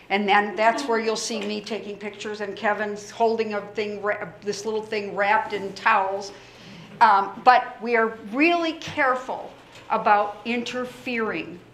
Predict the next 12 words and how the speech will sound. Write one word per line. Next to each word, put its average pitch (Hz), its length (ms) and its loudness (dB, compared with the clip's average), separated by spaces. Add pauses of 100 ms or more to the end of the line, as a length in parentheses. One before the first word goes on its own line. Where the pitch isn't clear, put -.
with 202 400 -8
nature 196 640 -6 (360)
if 214 220 -2
it 240 260 0
is 208 480 -4 (420)
at 214 300 0
all 247 720 4 (160)
something 240 680 -4
that 214 260 -8
can 196 220 -10
be 196 180 -10 (100)
left 240 520 -2